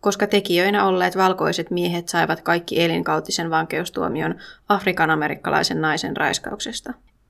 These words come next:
Esimerkiksi vuonna tuhat yhdeksänsataaneljäkymmentäneljä Alabamassa tapahtuneen afrikan amerikkalaisen naisen joukkoraiskauksesta kaikki valkoiset miehet jäivät ilman tuomiota, vaikka todisteita olisi ollut.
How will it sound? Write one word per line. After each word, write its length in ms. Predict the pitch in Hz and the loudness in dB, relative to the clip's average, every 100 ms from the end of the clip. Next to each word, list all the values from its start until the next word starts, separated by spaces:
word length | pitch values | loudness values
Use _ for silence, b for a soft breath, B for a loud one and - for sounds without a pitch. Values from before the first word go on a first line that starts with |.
| _ _ _ _ - | _ _ _ _ -2
Esimerkiksi 800 | 190 202 190 185 190 190 185 175 | 0 2 0 0 -2 -2 -2 -2
vuonna 220 | 175 175 | -2 -2
tuhat 240 | 170 175 185 | -2 -2 0
yhdeksänsataaneljäkymmentäneljä 1600 | 190 196 190 175 - 170 175 175 180 170 170 180 226 240 233 - | 0 0 -2 -4 0 2 2 2 -2 -4 -4 0 2 4 2 2
Alabamassa 560 | 190 185 196 175 175 180 | 0 0 0 -2 -4 -4
tapahtuneen 680 | 170 170 170 175 170 175 185 | -4 -2 -4 -4 -4 -2 -2
afrikan 380 | 180 175 170 | -2 -2 -2
amerikkalaisen 720 | 175 175 175 165 170 175 175 180 | -2 -2 -4 -2 0 0 0 -2
naisen 320 | 202 202 185 | 0 0 -2
joukkoraiskauksesta 1080 | 180 180 180 175 180 - 170 - 175 - 180 B B B | -2 -2 -2 -2 -2 -2 -4 -4 -6 -4 -6 B B B
kaikki 320 | 220 214 196 | -2 0 2
valkoiset 480 | 180 180 170 170 170 | 2 2 0 -2 -2
miehet 380 | 175 180 170 170 | -2 -2 -4 -2
jäivät 280 | 170 170 170 | -2 0 0
ilman 300 | 202 180 175 | 0 0 0
tuomiota, 580 | 175 175 175 175 - - | 0 2 0 0 -2 -2
vaikka 240 | 160 - | -4 -4
todisteita 580 | 160 160 165 - - 52 | -4 -2 -2 -4 -4 -2
olisi 360 | 58 - - - | -2 0 -2 -2
ollut. 440 | - - 220 - | -4 -6 -10 -18